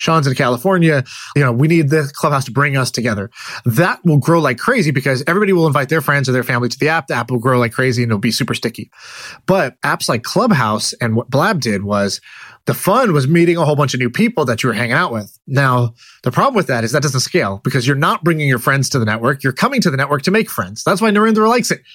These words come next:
He made a bunch of friends. Like, if you go on and see the rooms he hangs out with,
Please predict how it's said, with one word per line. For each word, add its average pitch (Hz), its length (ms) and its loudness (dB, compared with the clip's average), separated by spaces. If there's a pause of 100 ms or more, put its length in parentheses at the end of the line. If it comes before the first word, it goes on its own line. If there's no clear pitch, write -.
He 254 80 2
made 254 180 4
a 247 60 2
bunch 247 220 -2
of 226 100 -4
friends. 208 400 2
Like, 143 200 -2 (220)
if 139 80 0
you 180 60 4
go 220 180 2
on 226 100 2
and 185 140 0
see 214 80 2
the 190 100 4
rooms 185 200 0
he 165 60 4
hangs 180 200 2
out 240 140 2
with, 151 120 2